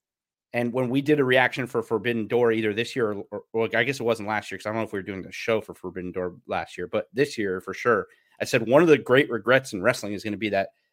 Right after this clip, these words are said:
Okada never had a major run in America, 'cause he is just an absolute star. Anytime he comes out, any match he has, his entrance, the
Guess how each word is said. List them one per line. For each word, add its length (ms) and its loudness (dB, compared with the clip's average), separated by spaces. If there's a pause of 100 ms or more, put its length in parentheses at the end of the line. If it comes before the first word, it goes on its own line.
(140)
Okada 400 4
never 300 4
had 180 0
a 40 -2
major 340 0
run 220 -2
in 80 -8
America, 460 -10
'cause 200 -12
he 200 2
is 180 2
just 220 -6
an 80 -6
absolute 460 -6
star. 500 -8 (480)
Anytime 480 4
he 100 -2
comes 320 -2
out, 200 4 (100)
any 220 4
match 300 0
he 100 -6
has, 280 0 (280)
his 120 -8
entrance, 560 4
the 260 -6